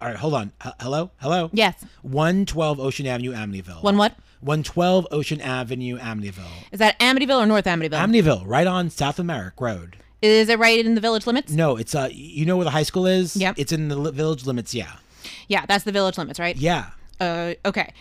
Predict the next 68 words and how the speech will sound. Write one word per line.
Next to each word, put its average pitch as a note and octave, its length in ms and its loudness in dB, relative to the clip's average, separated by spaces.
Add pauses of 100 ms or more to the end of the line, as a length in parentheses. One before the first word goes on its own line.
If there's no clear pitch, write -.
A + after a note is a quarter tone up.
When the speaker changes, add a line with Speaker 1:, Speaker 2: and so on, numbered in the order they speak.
(120)
Speaker 2:
What's A3 220 0
your B3 80 0
phone B3 120 2
number? B3 140 2
Speaker 1:
I F3 40 2
don't F3+ 100 2
even G3 160 0
have D#3+ 240 -2
one. F3 180 0
There's C3+ 200 -2
no D#3 160 0
number E3 320 0
on C#3+ 100 -4
the C#3 80 -6
phone. F2 360 -6 (340)
Speaker 2:
All G3+ 80 4
right. E3+ 140 2
Where A3 120 2
are - 20 4
you G#3+ 60 2
calling B3 240 2
from? C4 240 0
Public A#3 220 -4
phone? C4 260 -2
Speaker 1:
No, G3 120 2
I'm F3+ 100 2
calling F#3 500 4 (300)
right D3+ 260 0
from E3 140 0
the D#3 100 2
house D3+ 280 0
because C3+ 180 -4
I B2+ 60 -4
don't D3+ 240 -2
see - 140 -6
a - 40 -4
number C3+ 180 -6
on B2+ 60 -6
the A#2+ 80 -6
phone. B2+ 460 -4
Speaker 2:
You're G#3 80 0
at G3+ 60 -6
the F#3+ 60 -2
house G3 180 0
itself? G#3 440 -4 (360)
Speaker 1:
Yeah. C#3+ 420 -4 (280)
Speaker 2:
How C#4 80 -4
many C4 120 2
bodies A3 320 2
are F3 60 -4
there? C#3+ 240 -6
Speaker 1:
I D3+ 80 0
think, F#3 280 -2 (140)
I, D3 180 -4
I, E3 220 -2
I D#3+ 60 -2
don't F3 160 0
know. E3+ 120 -2
I, C#3+ 120 -8 (160)
I, F3+ 100 -14 (160)
I D3+ 80 -4
think F#3+ 180 0
they F3+ 120 2
said E3 180 0
four. D3+ 380 0
Speaker 2:
There's G3 160 -2
four? G#3+ 260 -2
Speaker 1:
Yeah. C3+ 400 -2